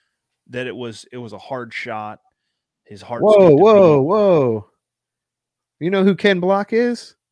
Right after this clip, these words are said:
Speaker 1: Ken Block.
Speaker 2: Yeah, he's a famous driver. He has the Hoonigan brand, right?
Speaker 1: Oh,
Speaker 2: He's
Speaker 1: yeah, yeah, yeah. Mm-hmm.
Speaker 2: Dude, I just saw this on the Hoonigans Instagram page.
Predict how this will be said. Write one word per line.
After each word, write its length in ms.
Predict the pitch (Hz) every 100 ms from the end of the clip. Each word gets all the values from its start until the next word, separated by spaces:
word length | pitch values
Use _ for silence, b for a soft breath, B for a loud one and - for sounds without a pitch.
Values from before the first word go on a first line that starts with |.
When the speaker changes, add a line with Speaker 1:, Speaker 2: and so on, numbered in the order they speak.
| _ _
Speaker 1:
Ken 180 | 127 95
Block. 500 | 101 123 120 _ _ _ _ _
Speaker 2:
Yeah, 320 | - 151 123
he's 180 | 127 147
a 60 | 143
famous 380 | 170 170 143
driver. 480 | 104 127 151 123 104
He 260 | 104 123 117
has 260 | 117 107
the 120 | 95 101
Hoonigan 540 | 139 139 127 131 123
brand, 580 | 127 127 127 127 127 120
right? 260 | 113 120 185
Speaker 1:
Oh, 40 |
Speaker 2:
He's 100 | 135
Speaker 1:
yeah, 160 | 202 151
yeah, 180 | 147
yeah. 160 | 135 123
Mm-hmm. 200 | 117 131 160 _
Speaker 2:
Dude, 400 | 226 214 110 90 _ -
I 140 | 151
just 260 | 160 175 -
saw 200 | 175 170
this 320 | 175 190 -
on 160 | 127 151
the 100 | 147
Hoonigans 640 | 160 156 147 151 147 - -
Instagram 500 | 208 - 139 127 110
page. 460 | 120 101 98 -